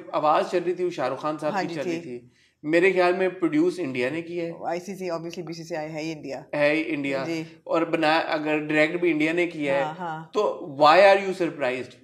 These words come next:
Speaker 1: मेरा सवाल ये है आपसे, सिर्फ इतना सा।
Speaker 2: No, we're not, we're just, uh, upset।
Speaker 1: Why?
Speaker 2: <laughs> Because it's, it's a na-, it's an
Speaker 1: आप, नहीं,
Speaker 2: international
Speaker 1: मैं अब आपसे, आप ना थोड़ा सा माजरत के साथ devil's advocate play करूंगा, मुझे माफ कर
Speaker 2: बड़े आप
Speaker 1: दीजिएगा।
Speaker 2: चवल होने वाले हैं
Speaker 1: नहीं, मैं
Speaker 2: ऐसे।
Speaker 1: चवल नहीं होने वाला।
Speaker 2: हाँ।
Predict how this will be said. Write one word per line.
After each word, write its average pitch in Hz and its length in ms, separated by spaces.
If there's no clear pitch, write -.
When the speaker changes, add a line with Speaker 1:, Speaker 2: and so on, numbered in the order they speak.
Speaker 1:
मेरा 151 180
सवाल 147 360
ये 143 180
है 117 60
आपसे, 95 280
सिर्फ 165 280
इतना 110 260
सा। 101 320
Speaker 2:
No, 226 80
we're 262 260
not, 269 200
we're 185 260
just, - 180
uh, 175 680
upset। 196 300
Speaker 1:
Why? 160 200
Speaker 2:
<laughs> 120 60
Because 359 340
it's, - 180
it's 339 240
a 392 60
na-, 214 200
it's 214 100
an 175 60
Speaker 1:
आप, 220 220
नहीं, 294 80
Speaker 2:
international 269 500
Speaker 1:
मैं 269 60
अब 262 200
आपसे, 269 260
आप 254 160
ना 269 100
थोड़ा 247 240
सा 247 120
माजरत 220 480
के 226 100
साथ 220 160
devil's 175 440
advocate 170 560
play 160 160
करूंगा, 160 300
मुझे 156 160
माफ 139 320
कर 147 80
Speaker 2:
बड़े 127 100
आप 120 60
Speaker 1:
दीजिएगा। 165 220
Speaker 2:
चवल 214 160
होने 156 160
वाले 135 200
हैं 170 80
Speaker 1:
नहीं, 269 100
मैं 269 100
Speaker 2:
ऐसे। 247 100
Speaker 1:
चवल 240 160
नहीं 254 100
होने 170 140
वाला। 104 240
Speaker 2:
हाँ। 160 400